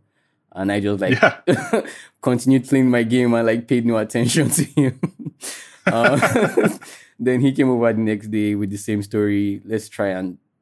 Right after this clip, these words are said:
Speaker 1: build something. Let's see what it's, it's all about." I was like, "Okay, let me just finish this one level.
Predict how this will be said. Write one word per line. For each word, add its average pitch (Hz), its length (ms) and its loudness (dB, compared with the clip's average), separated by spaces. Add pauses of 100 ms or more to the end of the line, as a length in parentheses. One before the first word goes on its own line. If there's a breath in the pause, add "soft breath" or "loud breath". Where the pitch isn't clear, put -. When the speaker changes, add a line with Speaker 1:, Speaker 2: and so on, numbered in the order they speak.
(260)
Speaker 1:
build 117 280 -2
something. 101 420 -6
Let's 101 180 -4
see 107 140 -6
what 95 240 -2
it's, 90 420 -16
it's - 160 -14
all 101 120 -2
about." 95 160 -4
I - 40 0
was 92 120 -6
like, 82 160 -10
"Okay, 95 380 -12
let 95 120 -8
me 101 80 -4
just 95 160 -10
finish 92 220 -6
this 98 220 -12
one 95 280 -4
level. 85 360 -8